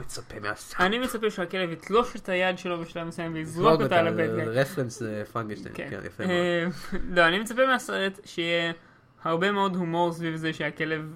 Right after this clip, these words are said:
Speaker 2: טוב בללכת.
Speaker 1: <laughs> כן, חייבים לנצל
Speaker 2: ולהיות
Speaker 1: את זה.
Speaker 2: כלב.
Speaker 1: <laughs> כן.
Speaker 2: אה, ואני מצפה לאיזושהי חטיפה, כי כמעט מכל סרט על כלבים חוטפים את הכלב.
Speaker 1: אה, יפה מאוד.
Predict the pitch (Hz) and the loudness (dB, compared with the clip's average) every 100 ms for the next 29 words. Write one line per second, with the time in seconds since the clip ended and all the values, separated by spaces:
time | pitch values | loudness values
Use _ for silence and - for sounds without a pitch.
0 | 190 _ - 160 160 147 143 151 156 - | -18 _ -6 -6 -4 -4 -4 -6 -10 -4
1 | 147 - - 135 214 151 107 123 127 123 | -2 0 0 10 10 10 6 -2 0 2
2 | 147 151 160 143 120 113 165 196 214 143 | 2 2 2 2 2 0 0 0 -2 2
3 | - - - - 180 170 170 170 170 175 | 4 4 0 -2 -2 0 2 2 -2 -4
4 | 175 156 156 165 190 220 233 - - - | -8 -8 -6 0 0 0 -4 -10 -20 -20
5 | - 175 175 190 220 220 190 - - 220 | -10 -6 -4 0 0 0 -2 -4 0 -2
6 | 226 220 196 180 185 202 240 240 180 - | -2 -4 -4 -6 -4 0 0 0 -8 -2
7 | 180 202 196 196 190 190 190 185 175 180 | 0 0 -2 -2 -2 -2 -2 -2 -2 -2
8 | 196 262 254 170 175 170 160 156 196 403 | 0 0 -2 -6 -4 -4 -4 -4 0 2
9 | 302 - 185 196 202 165 | 2 0 -2 2 2 2